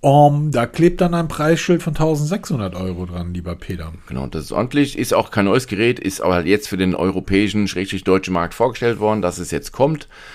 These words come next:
Speaker 1: Es
Speaker 2: Ähm,
Speaker 1: sieht so aus, dass die Hersteller, Pixel wird ja wohl auch ein, also Google wird mit dem, wird wohl auch ein Falltelefon
Speaker 2: ja,
Speaker 1: vorlegen.
Speaker 2: OnePlus ja auch.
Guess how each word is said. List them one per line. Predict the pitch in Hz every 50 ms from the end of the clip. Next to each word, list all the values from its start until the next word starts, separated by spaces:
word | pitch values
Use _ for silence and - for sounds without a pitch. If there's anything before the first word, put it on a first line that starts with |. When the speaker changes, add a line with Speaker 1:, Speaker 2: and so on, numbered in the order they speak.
| - - - - - - -
Speaker 1:
Es | - 90 101 - 101
Speaker 2:
Ähm, | 107 107
Speaker 1:
sieht | 180 240 240 -
so | - 208 202 185 -
aus, | - 107 123 175 208 - -
dass | 180 160 - -
die | - 117
Hersteller, | 92 90 110 113 123 127 - - 170 165 165 165 165 160
Pixel | 156 147 - - 156 - - - 139 120
wird | 120 135 -
ja | - 123
wohl | 110 107 92
auch | 107 151 151 -
ein, | 139 117 98
also | 90 95 101
Google | 98 107 120 127 123
wird | 135 123 107
mit | 113 113
dem, | 113 107 107 104 104 104 104 104
wird | 113 117 -
wohl | 120 98
auch | 98 113 -
ein | 151 147 143
Falltelefon | - - 143 143 139 - - 151 151 - - 151 147
Speaker 2:
ja, | 139
Speaker 1:
vorlegen. | - 151 147 104 113 147
Speaker 2:
OnePlus | 143 - 151 - 95 90 -
ja | 90 71
auch. | 57 90 120 - -